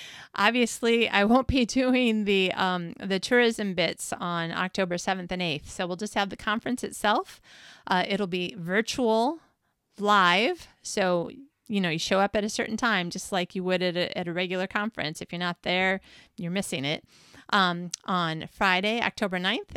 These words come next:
and Saturday, October tenth. And I haven't decided yet whether or not I'm still doing the half-day Sunday program, which is on the spiritual side.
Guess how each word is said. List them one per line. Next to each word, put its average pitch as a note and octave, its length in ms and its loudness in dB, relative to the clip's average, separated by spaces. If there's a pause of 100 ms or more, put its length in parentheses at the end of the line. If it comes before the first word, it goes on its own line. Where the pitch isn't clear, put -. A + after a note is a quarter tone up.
and F3+ 180 -2
Saturday, G3+ 500 -2
October F#3 400 -4
tenth. B3+ 380 -4 (580)
And A3 100 2
I G#3 60 2
haven't B3+ 280 4
decided A#3 400 0
yet A3+ 160 2
whether G#3 200 0
or G3+ 40 -2
not G3 160 0
I'm F#3 120 -6
still G#3+ 240 -4
doing F#3 480 -4
the F3 160 -4
half-day F#3+ 440 -2
Sunday E3+ 380 -4
program, D#3 520 -4
which D#3+ 200 -10
is E3+ 100 -6
on D#3 140 -2
the D#3+ 80 -6
spiritual - 500 -8
side. - 440 -8